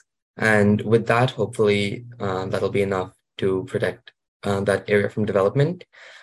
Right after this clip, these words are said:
However, we also want to work with the Bureau of Land Management to make just a very small little protected area right at that one site, uh, just so that, uh, just to make extra sure that nobody can build anything on top of it.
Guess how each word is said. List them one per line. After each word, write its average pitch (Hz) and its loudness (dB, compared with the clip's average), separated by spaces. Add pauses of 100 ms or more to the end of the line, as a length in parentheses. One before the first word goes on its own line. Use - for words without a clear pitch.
(100)
However, 117 4
we 117 0
also 104 0
want 110 -4
to 110 -6
work 101 -6
with 101 -6
the 104 0
Bureau 101 -4
of 95 -14
Land 95 -6
Management 98 -4
to 104 -2
make 107 -2 (220)
just 135 0
a 156 0
very 143 4
small 104 0
little 98 -2
protected 101 -4
area 95 -2
right 104 2
at 101 -2
that - -8
one 95 -8
site, 107 -8 (480)
uh, 107 0
just 98 -2
so 101 -2
that, 95 -2 (1080)
uh, 104 4
just 104 0
to 117 0
make 95 2
extra 92 -4
sure - -6
that - -6
nobody - -6
can - -6
build - -8
anything - -8
on - -12
top - -14
of - -20
it. - -20